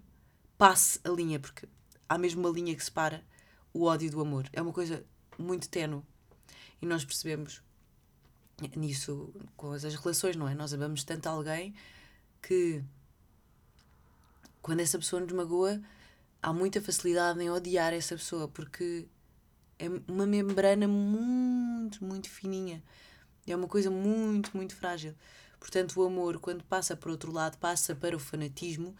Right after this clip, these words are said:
e isso sim toca a linha do ódio e acaba por, por gerar ódio por quem não sente o amor da mesma forma que nós, sente que aquilo que nós estamos a sentir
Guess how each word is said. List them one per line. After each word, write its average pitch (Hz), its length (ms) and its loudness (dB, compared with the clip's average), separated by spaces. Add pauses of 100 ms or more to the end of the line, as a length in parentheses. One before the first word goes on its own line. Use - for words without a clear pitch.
(320)
e 190 240 4
isso - 180 2
sim 214 200 0
toca 196 300 2
a 185 40 6
linha 180 220 -2
do 170 120 -4
ódio 196 320 2
e 196 120 -2
acaba 175 300 -2
por, 165 220 -6 (600)
por 165 180 -4 (1080)
gerar 170 540 4
ódio 202 420 8
por 190 220 -6
quem 185 320 2
não 185 160 0
sente 180 420 -4
o 170 40 -6
amor 165 300 -4
da 160 80 -6
mesma 156 200 -6
forma 156 240 -8
que 143 100 -14
nós, 170 220 -2
sente 160 200 -6
que - 100 -10
aquilo 147 160 -10
que 151 80 -10
nós 151 100 -2
estamos 170 180 -4
a 165 40 0
sentir 175 360 0